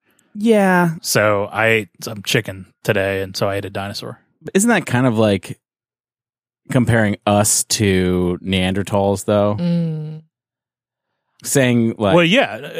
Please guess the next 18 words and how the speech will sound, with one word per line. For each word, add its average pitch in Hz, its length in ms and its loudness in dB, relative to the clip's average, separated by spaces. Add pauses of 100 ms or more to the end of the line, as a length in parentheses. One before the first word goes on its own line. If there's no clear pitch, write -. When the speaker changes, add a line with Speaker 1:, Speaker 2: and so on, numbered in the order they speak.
(120)
Speaker 2:
Uh, - 40 -4
yeah, 202 220 4
it's 160 160 0
not 277 100 2
the 196 40 0
same 123 360 -2
species. - 840 -4 (760)
There 143 160 2
are 127 60 -2
many 156 320 2
different, 117 240 -6
there's 117 180 -2
over 139 240 2
a 98 60 0
thousand 139 400 0
different 104 240 -8
dinosaur 101 340 -8
species. - 580 -12